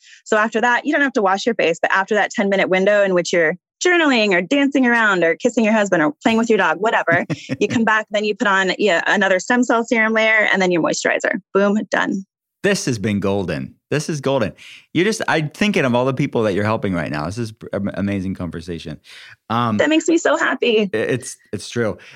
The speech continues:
Speaker 2: I, I, you all listen to the podcast, you know, at the end of the episode, there is your art of being well. I wanna know Kaylee and Danielle's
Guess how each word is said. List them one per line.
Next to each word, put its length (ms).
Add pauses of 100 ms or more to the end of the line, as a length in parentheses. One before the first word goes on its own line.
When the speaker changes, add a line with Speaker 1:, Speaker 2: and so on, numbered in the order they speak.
(120)
Speaker 2:
I, 420
I, 40
you 180
all 260
listen 280
to 40
the 160
podcast, 520
you 120
know, 380
at 120
the 140
end 200
of 80
the 100
episode, 800 (380)
there 360
is 320
your 160
art 200
of 100
being 280
well. 340
I 100
wanna 200
know 180
Kaylee 340
and 100
Danielle's 680